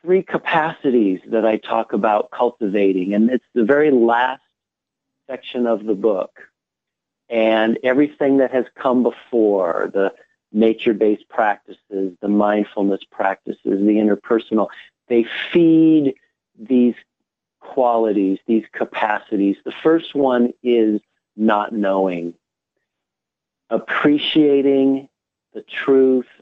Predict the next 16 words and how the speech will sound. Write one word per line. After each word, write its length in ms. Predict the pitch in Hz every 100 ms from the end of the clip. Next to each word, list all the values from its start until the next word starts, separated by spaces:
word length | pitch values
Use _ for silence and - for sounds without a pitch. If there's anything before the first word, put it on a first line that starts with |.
| -
of 320 | 110 104 98 - _ _ _
how 280 | _ - 127
much 560 | 127 123 120 - - - _ -
we 140 | 110
don't 480 | 95 117 110 107 - _ _ _ -
know, 540 | 104 104 87 82 - - _ _ _ _ _
and 140 | 110
allowing 760 | 110 113 120 123 127 123 120 110
that 380 | 104 98 - -
to 140 | 107 -
open 320 | 120 120 123
our 180 | 107 98
hearts 540 | - - 135 135 - _ _ _ _ _ _ _
and 180 | 123 117
our 180 | 107 104
minds 840 | 107 113 117 117 117 117 113 113